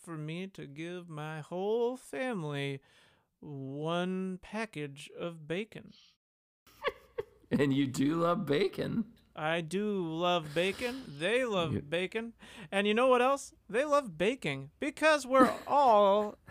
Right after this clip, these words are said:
Speaker 1: Keebler elves.
Speaker 2: Keebler elves. I really wish I could just end the podcast there because it was so much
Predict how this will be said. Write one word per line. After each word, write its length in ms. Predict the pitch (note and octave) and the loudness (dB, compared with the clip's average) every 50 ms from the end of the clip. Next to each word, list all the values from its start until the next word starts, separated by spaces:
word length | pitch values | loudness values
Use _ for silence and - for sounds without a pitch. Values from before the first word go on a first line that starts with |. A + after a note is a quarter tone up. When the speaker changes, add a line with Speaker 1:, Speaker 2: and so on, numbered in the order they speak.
| - _ _ _ | -20 _ _ _
Speaker 1:
Keebler 580 | - - C#4+ D#4 C#4 G#3+ F#3+ F3 E3+ D#3+ D#3 D#3+ | -6 -2 0 0 0 0 0 2 4 6 8 8
elves. 380 | D#3 D3+ D3 C#3+ C#3 C#3 C#3 - | 8 8 6 4 2 -2 -4 0
Speaker 2:
Keebler 640 | - - C#4 - C#4 - - - - - - - | 2 2 2 2 2 2 2 2 2 4 2 2
elves. 760 | - - - - - - - - - - - - - - - - _ - - - _ - - _ _ _ _ _ - - - - C#4+ - A4+ G#4+ G4 F4 D#4 B3 - - | 2 2 2 2 0 0 0 -2 -4 -6 -8 -10 -12 -12 -16 -18 _ -20 -20 -20 _ -20 -20 _ _ _ _ _ -20 -20 -6 -4 -4 -2 -2 -4 -4 -4 -4 -6 -2 0
I 100 | D4 C4+ | 2 2
really 420 | C4 B3 B3 B3 A#3+ A#3+ A3+ G#3+ G3+ | 2 4 4 4 4 4 4 4 2
wish 240 | G3 G3+ D4+ - A#3 | 2 2 0 0 0
I 100 | G#3+ E3 | 0 2
could 160 | D#3 F3 E3 | 2 0 2
just 300 | D#3 E3+ - - - - D3 | 2 0 0 0 0 0 2
end 240 | D3 D#3 D#3+ D#3 D3+ | 2 2 2 2 0
the 100 | C#3+ B2+ | 0 0
podcast 600 | - C4 D#3 D#3+ G3+ A#3 - B3+ - - - - | 2 2 2 2 0 0 0 0 0 0 0 0
there 260 | E3 A#2+ A#2 A#2+ A#2+ | 0 2 2 2 2
because 460 | A2 B2 A#2+ - - D3+ C3+ B2 - - | 2 0 0 0 2 0 0 2 2 0
it 80 | C3+ | 0
was 160 | - C3 C3 | 2 0 0
so 280 | - - - - D#3 D3+ | 0 0 2 2 2 2
much 520 | - F3 D#3 C#3 - - - - - - | 4 2 2 2 2 2 2 0 -2 -6